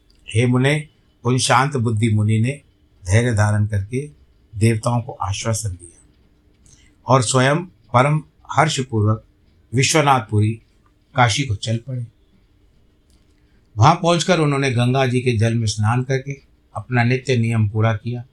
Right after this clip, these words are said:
फिर आदरपूर्वक उमा सहित सर्वेश्वर भगवान विश्वनाथ की बलि भांति अर्चना की। उसके बाद शंभु दर्शन के उद्देश्य से एक शिवलिंग की स्थापना करके वे देवताओं के हित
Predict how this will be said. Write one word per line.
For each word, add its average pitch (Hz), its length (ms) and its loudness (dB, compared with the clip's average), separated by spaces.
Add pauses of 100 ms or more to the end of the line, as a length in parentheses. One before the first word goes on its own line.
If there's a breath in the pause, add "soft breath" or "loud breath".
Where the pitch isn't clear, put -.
(720)
फिर 123 220 -2
आदरपूर्वक 123 760 0
उमा 127 220 2
सहित 117 300 -4 (200)
सर्वेश्वर 123 600 0
भगवान 107 440 2
विश्वनाथ 113 480 -2
की 104 260 -16 (520)
बलि 113 220 2
भांति 104 340 2
अर्चना 120 420 0
की। 117 220 -10 (2500)
उसके 147 280 4
बाद 127 240 4
शंभु 123 340 0
दर्शन 123 400 0
के 127 80 -2
उद्देश्य 110 320 0
से - 300 -4
एक 113 140 -2
शिवलिंग 127 420 2
की 127 80 -2
स्थापना 113 460 0
करके 117 420 -2
वे 107 400 -2
देवताओं 110 460 2
के 117 80 -2
हित 107 200 0